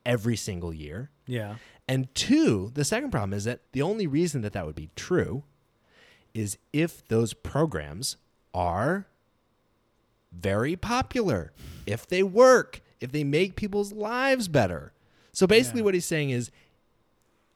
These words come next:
Speaker 1: "I don't wanna sign up for having to fund these programs because they will be too good.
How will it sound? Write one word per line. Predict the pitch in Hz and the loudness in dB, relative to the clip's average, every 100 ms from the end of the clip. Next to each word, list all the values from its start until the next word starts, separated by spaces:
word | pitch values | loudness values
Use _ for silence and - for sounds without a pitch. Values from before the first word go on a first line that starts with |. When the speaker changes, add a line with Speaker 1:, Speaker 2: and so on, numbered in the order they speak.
| _ - - - - _ _ - | _ -20 -20 -20 -20 _ _ -2
Speaker 1:
"I | 143 | 2
don't | 214 220 170 | 4 4 2
wanna | 170 156 | 0 0
sign | - 151 135 117 | -2 -2 -2 -2
up | 131 - - - - - _ | -4 -6 -16 -18 -20 -20 _
for | 135 | -2
having | 107 123 131 117 | 0 0 0 -2
to | 101 | -4
fund | - 120 127 139 151 - - | -2 -2 0 -2 -6 -10 -6
these | 107 101 | -6 -4
programs | - 117 127 143 156 | -2 -2 0 -2 -4
because | - 107 127 117 98 | -4 -4 -4 -4 -2
they | 107 | -2
will | 104 104 | -2 -4
be | 98 95 | -6 -6
too | - - 180 | -6 -2 -2
good. | 135 123 82 76 | 2 2 2 -8